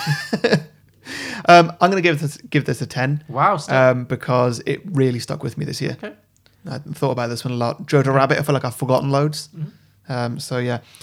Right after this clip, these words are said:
Speaker 1: Uh, would you say an eight?
Speaker 2: Yeah.
Speaker 1: Cool. Well, you gave it a nine, and I gave it a ten.
Speaker 2: Okay. So I'm still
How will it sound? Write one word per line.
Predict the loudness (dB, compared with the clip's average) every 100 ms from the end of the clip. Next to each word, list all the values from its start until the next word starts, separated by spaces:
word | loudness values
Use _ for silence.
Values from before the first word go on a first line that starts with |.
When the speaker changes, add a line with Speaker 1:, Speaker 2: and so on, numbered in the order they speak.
| -14 -2
Speaker 1:
Uh, | 0
would | 0
you | -2
say | -2 0
an |
eight? | 0 -2 -6 _
Speaker 2:
Yeah. | -10 -10 -10 -20 _ 2
Speaker 1:
Cool. | 4
Well, | 6
you | 6
gave | 6
it | 4
a |
nine, | 0 0 -2 -4
and | -6
I | -4
gave | -2 -4
it |
a | -6
ten. | -8 -10 -10 -8
Speaker 2:
Okay. | -8 -8 -12 -14
So | -12 -10
I'm | -10
still | -12 -14